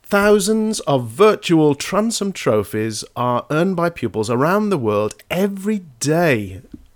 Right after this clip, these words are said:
and they get these for completing Transom online activities. And as I'm sure you know, the trophies are collected in the pupils' own virtual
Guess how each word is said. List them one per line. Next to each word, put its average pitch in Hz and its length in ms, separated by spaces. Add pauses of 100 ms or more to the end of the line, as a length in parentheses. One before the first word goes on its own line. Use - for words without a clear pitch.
(560)
and 123 140
they 127 80
get 202 140
these 139 180
for - 140
completing 185 680
Transom 156 600
online 123 460
activities. 101 760
And 135 160 (120)
as 220 320 (120)
I'm 131 340
sure - 480
you 110 180
know, 147 440
the 123 100
trophies 143 600
are 113 320 (260)
collected 139 800
in 120 160
the 120 80
pupils' 151 720 (420)
own 139 400
virtual 135 720